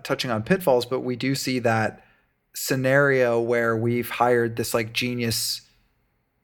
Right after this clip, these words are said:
technical person, whether that person be a-, on the art side or the design side or the engineering side or whatever,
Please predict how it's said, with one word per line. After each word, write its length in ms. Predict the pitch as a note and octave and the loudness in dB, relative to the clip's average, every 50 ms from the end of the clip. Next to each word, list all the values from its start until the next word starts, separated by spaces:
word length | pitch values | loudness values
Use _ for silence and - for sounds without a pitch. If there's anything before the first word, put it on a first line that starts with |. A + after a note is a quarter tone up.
| _ _ _ _ - | _ _ _ _ -2
technical 500 | - B2 B2+ - - B2+ - - G#2 G2 | 2 2 2 2 0 -6 -2 -2 -2 -2
person, 480 | - - G#2 G#2+ - - F2+ C2 - G#2+ | 0 0 0 0 0 -4 -6 -8 -4 -2
whether 200 | A#2 A2+ A2+ A2 | -2 0 0 0
that 200 | A2 A2 G#2+ - | 0 -2 -2 2
person 320 | - A#2+ A2+ - A#2 A2 | 2 0 0 0 -2 -2
be 400 | A2 A2+ A2+ A2+ A2 A2 G2+ - - | 0 0 0 0 0 -2 -4 -4 -4
a-, 140 | B2 A#2 G#2 | -4 -4 0
on 200 | - A#2 A#2 A2+ | 0 2 2 4
the 120 | A2+ A2+ | 4 4
art 240 | A2 A#2+ A#2 A2 - | 4 4 2 0 0
side 420 | - C3 A#2 A2+ A2 A2 A2 G#2 | 0 0 2 2 0 -2 -2 -2
or 140 | E2+ E2+ A2 | -2 -2 -2
the 120 | G#2+ A2 | -4 -4
design 420 | F#2 - G#2+ A#2 G#2+ G#2+ G#2+ A2 G#2 | -6 -6 -2 -2 -2 -2 -2 -4 -4
side 360 | - G#2+ G#2 G#2 G#2+ G#2+ G2+ | -2 0 0 0 0 0 0
or 80 | G#2 G#2 | -2 0
the 120 | G#2 A2 | 0 0
engineering 420 | A2 A2 A2 A2+ A2+ G#2+ A2 A2+ | 0 0 0 2 2 2 2 2
side 240 | A2 - G#2+ G#2+ G2+ | 2 2 2 2 2
or 80 | G#2+ G2+ | 0 0
whatever, 520 | G2+ A2 A#2 C3+ D3 C3+ C3+ A#2 A#2 A#2 | 0 4 6 6 6 6 4 2 2 0